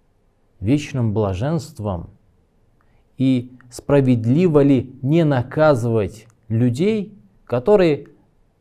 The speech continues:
творят все эти бесчинства, творят все эти злодеяния, угнетают других людей, убивают людей, грабят людей?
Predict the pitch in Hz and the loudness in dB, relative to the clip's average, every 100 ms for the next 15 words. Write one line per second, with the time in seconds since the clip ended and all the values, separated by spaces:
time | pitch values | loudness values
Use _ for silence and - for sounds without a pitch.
0 | _ 113 117 139 143 - 123 107 107 101 | _ 0 2 2 0 0 -2 -2 -4 -6
1 | 98 107 110 - 156 165 165 - 123 113 | -8 -6 -6 -6 -4 -2 -2 0 0 0
2 | 104 110 104 - 98 98 101 110 98 104 | -2 -2 -4 -6 -8 -6 -4 -4 -2 -2
3 | 131 143 127 113 104 120 - - _ _ | -2 -2 -2 -4 -6 -12 -20 -20 _ _
4 | - 113 110 113 113 135 123 - - 117 | -6 -2 2 0 0 0 -2 -4 -4 -2
5 | 113 143 135 120 117 113 - 117 110 113 | -2 -4 -2 -2 0 -2 -2 -2 -2 0
6 | 143 135 120 113 113 90 107 127 139 120 | 2 2 -2 -4 -2 -2 -2 0 0 -4
7 | - 110 104 107 98 98 | -4 -4 -2 -4 -6 -8